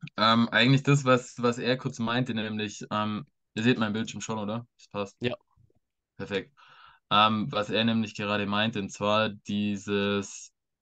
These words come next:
Speaker 1: wir haben einen Markt, der kommt irgendwie so hoch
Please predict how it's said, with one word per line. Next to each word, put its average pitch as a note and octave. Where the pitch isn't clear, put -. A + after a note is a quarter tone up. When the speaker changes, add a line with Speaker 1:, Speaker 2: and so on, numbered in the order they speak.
Speaker 1:
wir F#2+
haben G#2+
einen G#2
Markt, B2
der A2+
kommt A#2+
irgendwie B2
so A2
hoch D3